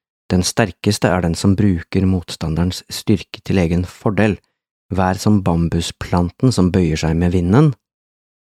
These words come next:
og som, når vinden roer seg, slår tilbake sterkere enn før.» Og akkurat dette bambusbildet finnes jo i mange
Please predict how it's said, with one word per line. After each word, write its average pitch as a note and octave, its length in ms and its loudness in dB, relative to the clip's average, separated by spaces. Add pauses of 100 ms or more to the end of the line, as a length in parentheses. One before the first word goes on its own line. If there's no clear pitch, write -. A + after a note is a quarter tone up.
og G2+ 160 -2
som, C#3+ 240 0 (600)
når E2+ 160 0
vinden E2+ 320 0
roer E2+ 180 -4
seg, A#2+ 280 -2 (200)
slår F#2 400 0
tilbake G#2 560 0 (160)
sterkere - 540 -6
enn D2+ 100 -10
før.» - 240 -10 (1120)
Og F#2 80 -2
akkurat F#2+ 220 0
dette F2+ 160 -2 (100)
bambusbildet F2 1300 -2
finnes F2 260 2
jo G2 80 4
i A2 140 4
mange E2+ 400 2